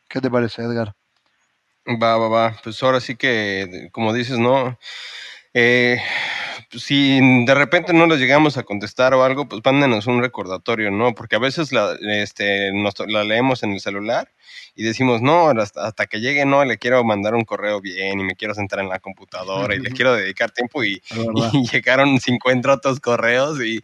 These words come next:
Speaker 2: ya se nos olvidó a veces. Entonces, este, pues, no, ahora sí que les pedimos paciencia, pero, pues, re-,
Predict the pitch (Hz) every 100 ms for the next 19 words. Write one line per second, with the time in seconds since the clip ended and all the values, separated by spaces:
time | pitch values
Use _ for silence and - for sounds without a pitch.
0 | - - 123 117 139 123 - 110 113 120
1 | 117 117 117 117 - 104 - - - -
2 | - - 110 127 127 131 - 117 117 113
3 | - 110 123 139 139 - - 143 147 139
4 | 120 107 101 - 123 127 - - 117 120
5 | 120 117 101 101 - 107 78